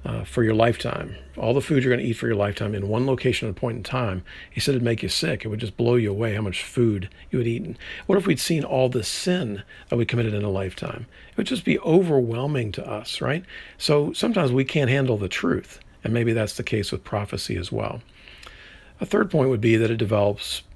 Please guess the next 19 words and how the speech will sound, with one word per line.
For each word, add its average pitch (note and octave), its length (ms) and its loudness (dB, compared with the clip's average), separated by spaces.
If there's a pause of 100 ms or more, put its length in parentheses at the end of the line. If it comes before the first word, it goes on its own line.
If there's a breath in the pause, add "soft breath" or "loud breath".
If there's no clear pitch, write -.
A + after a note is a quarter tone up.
(120)
spiritual A2 420 2
growth, C3+ 320 0
faith, A2+ 460 -2
hope, A#2 380 0
et - 140 -8
cetera, - 460 -4 (460 loud breath)
that G#2+ 420 0
it's B2+ 140 -4
not B2+ 120 2
just A2+ 160 -6
handed A#2 360 2
to C3+ 180 0
us. F3+ 240 -4
There's F#2+ 420 -4
work, B2 400 0 (100)
there's F#2+ 220 -4
relationship, A#2 640 -2
there's - 200 -6
faith, A#2+ 480 -2